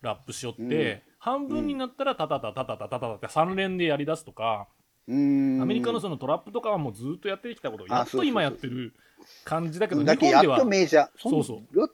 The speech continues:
Speaker 2: とメジャーに。
Speaker 1: そうそう。日本ではや-、まあ、ちょうどいいぐらいな感じなんやけど。
Speaker 2: まあ、そう、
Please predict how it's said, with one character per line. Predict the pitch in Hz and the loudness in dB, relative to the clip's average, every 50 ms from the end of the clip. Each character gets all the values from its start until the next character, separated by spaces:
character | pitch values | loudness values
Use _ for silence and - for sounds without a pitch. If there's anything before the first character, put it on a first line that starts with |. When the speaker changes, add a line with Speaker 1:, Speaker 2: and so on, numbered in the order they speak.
| _ - | _ -4
Speaker 2:
と | - | 0
メ | - 165 151 151 143 | 2 4 4 4 4
ジ | 127 143 | 6 6
ャ | 139 131 | 4 4
ー | 120 | 4
に。 | 113 113 | 0 -4
Speaker 1:
そ | 117 | -8
う | 107 | -10
そ | - 110 95 104 | -12 -16 -16 -12
う。 | 139 | -10
日 | 185 208 | -8 -6
本 | 247 294 302 | -6 -6 -4
で | 320 | -4
は | 277 | -4
や-、 | 143 117 123 147 180 190 | -4 -4 -6 -6 -8 -6
ま | 170 226 196 | -2 -2 -2
あ、 | 123 - - | -2 -4 -8
ち | - 151 | -4 0
ょ | 143 147 156 | 2 2 4
う | |
ど | 160 170 156 | 4 2 2
い | 165 175 | 0 -2
い | 147 | -4
ぐ | 113 117 | -8 -10
ら | - - | -12 -12
い | - - | -10 -10
な | 131 113 143 | -8 -8 -4
感 | - 160 156 | -2 -2 -2
じ | 143 165 | 0 0
な | 180 | -2
ん | 160 | -2
や | 143 | -2
け | - 127 | -4 -4
ど。 | 123 156 160 127 110 98 | -2 -2 -2 -2 -2 -4
Speaker 2:
ま | 151 170 170 156 127 | -4 0 2 2 2
あ、 | 120 | 2
そ | - - 135 | 0 -6 -10
う、 | 139 | -10